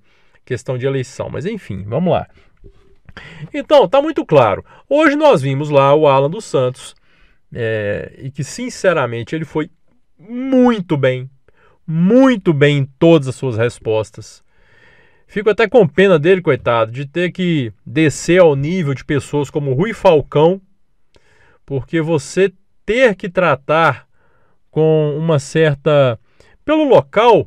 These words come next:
onde você se encontra, na Câmara dos Deputados, você ter que tratar um sujeito como Rui Falcão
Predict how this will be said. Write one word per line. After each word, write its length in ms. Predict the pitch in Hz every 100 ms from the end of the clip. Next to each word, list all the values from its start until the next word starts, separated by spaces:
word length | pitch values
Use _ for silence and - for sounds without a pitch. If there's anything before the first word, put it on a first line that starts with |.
| -
onde 160 | 139
você 200 | 139 135
se 120 | 135
encontra, 460 | 127 110 160 208 170
na 160 | 127 110
Câmara 300 | - 135 127
dos 100 | 113
Deputados, 640 | 117 - - 143 143 - _ - _ -
você 420 | 160 202 - 277 _ _
ter 340 | - 294 339 202
que 160 | 277
tratar 580 | 208 233 185 - 185 185
um 80 | 226
sujeito 800 | - 254 185 120 120 190 196 165
como 320 | 190 190 165
Rui 400 | 95 110 233 320
Falcão 880 | - - 202 127 - - 180 180